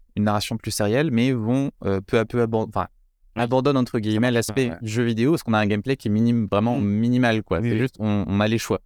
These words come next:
Speaker 1: C'est-à-dire qu'on prend juste l'interactivité du jeu vidéo en termes de choix et on,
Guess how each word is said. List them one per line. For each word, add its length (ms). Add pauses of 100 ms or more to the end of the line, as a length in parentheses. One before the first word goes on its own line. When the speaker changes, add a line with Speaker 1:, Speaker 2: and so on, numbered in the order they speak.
(100)
Speaker 1:
C'est-à-dire 140
qu'on 120
prend 160
juste 220 (400)
l'interactivité 680
du 120
jeu 100
vidéo 460 (340)
en 60
termes 240
de 80
choix 280
et 60
on, 220